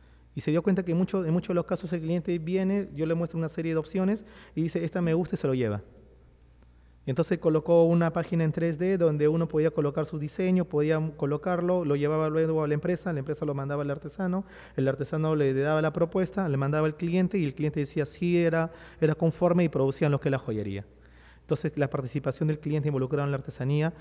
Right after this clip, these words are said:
o en esta pieza de joyería era muy importante porque cuando lo compraba era algo que él había diseñado, lo sentía como algo único, algo diferente, y en ese sentido después le entregaba a la persona que quería regalarlo. Y genera un nicho, un nicho de, un nicho de mercado, un tipo de idea de negocio diferente dentro del resto.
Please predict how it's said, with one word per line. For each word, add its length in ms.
o 120
en 20
esta 160
pieza 200
de 100
joyería 580
era 200
muy 160
importante 500
porque 220
cuando 220
lo 120
compraba 420
era 180
algo 200
que 80
él 60
había 160
diseñado, 480
lo 60
sentía 300
como 160
algo 240
único, 320
algo 160
diferente, 640
y 60
en 60
ese 140
sentido 280
después 240
le 80
entregaba 380
a 20
la 80
persona 380
que 100
quería 200
regalarlo. 540
Y 60
genera 220
un 100
nicho, 200
un 160
nicho 220
de, 60
un 180
nicho 200
de 40
mercado, 420
un 300
tipo 280
de 80
idea 160
de 60
negocio 280
diferente 460
dentro 280
del 100
resto. 320